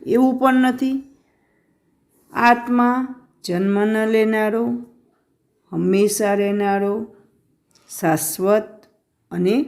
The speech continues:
પ્રાચીન છે, પુરાણો છે. શરીરનો નાશ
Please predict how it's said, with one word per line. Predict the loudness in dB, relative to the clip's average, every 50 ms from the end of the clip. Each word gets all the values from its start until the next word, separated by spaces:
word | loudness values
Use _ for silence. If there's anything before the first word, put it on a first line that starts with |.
| -6 -12 -18 -4
પ્રાચીન | 0 2 4 4 4 2 2 2 2 2 2
છે, | 0 -2 -4 -6 -6
પુરાણો | -8 -12 -6 -4 -2 0 2 2 2 2 2 0 -2
છે. | -2 -4 -6 -8 -8 -10 -16 -20 _ _ _ _ _ _ _ _ _ _ _ _ _ _ _ _ _ _ _ _ _ _
શરીરનો | -10 -6 -2 0 2 4 4 4 4 4 4 2
નાશ | 2 0 0 0 -2